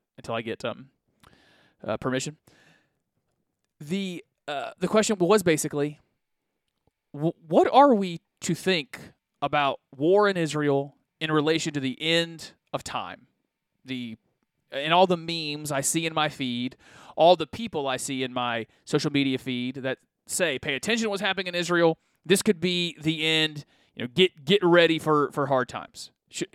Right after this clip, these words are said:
I think the question was in large part, should I be worried? Is there s-, some worry I should have? Because on my news screen and in my feed, there are a lot of people saying that what's happening in Israel is an indication of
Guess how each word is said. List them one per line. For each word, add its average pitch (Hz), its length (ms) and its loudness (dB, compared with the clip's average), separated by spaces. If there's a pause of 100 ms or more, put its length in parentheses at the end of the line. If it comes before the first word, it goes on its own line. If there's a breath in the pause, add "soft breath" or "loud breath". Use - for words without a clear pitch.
(160)
I 165 80 -6
think 320 160 -2
the 165 60 0
question 160 320 -2
was 131 100 -2
in 131 80 -8
large 131 220 0
part, 127 200 -2
should 311 140 -2
I 415 100 4
be 370 100 4
worried? 151 420 0 (200)
Is 156 100 -4
there 247 80 4
s-, 208 180 -4
some 135 220 -12
worry 170 300 2
I 151 40 0
should 143 160 -10
have? 131 320 -2
Because 131 400 -4 (580 soft breath)
on 190 280 -2
my 180 200 -2
news 170 460 -4
screen 151 480 -8
and 143 100 -8
in 160 80 -8
my 147 200 -4
feed, 127 580 -8 (800)
there 135 200 0
are 139 320 4 (680)
a 135 80 -8
lot 151 160 2
of 180 80 -6
people 147 200 -6
saying 135 300 -6
that 123 140 -8 (420)
what's 131 200 -8
happening 180 300 0
in 139 80 -8
Israel 139 400 -2
is 127 100 -6
an 123 60 -16
indication 139 680 -8
of 123 520 -2